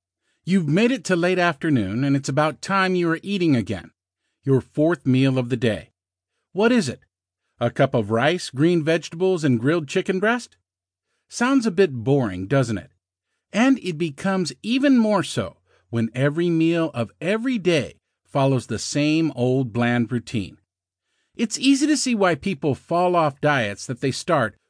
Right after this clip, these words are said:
with the best intentions. They are either boring or bland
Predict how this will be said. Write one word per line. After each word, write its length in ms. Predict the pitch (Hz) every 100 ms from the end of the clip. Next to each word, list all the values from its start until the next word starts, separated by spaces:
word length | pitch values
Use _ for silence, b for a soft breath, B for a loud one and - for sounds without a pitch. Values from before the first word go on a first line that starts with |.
| -
with 160 | 151
the 100 | 160
best 480 | 127 104 170 196 -
intentions. 720 | 196 156 170 156 113 - - - _ _ _ _ _ _ _ _ _ _ _ -
They 60 | 202
are 120 | 208
either 320 | 208 220 185
boring 720 | 123 92 139 202 151 87 104 123
or 140 | 147
bland 580 | 131 156 185 123 85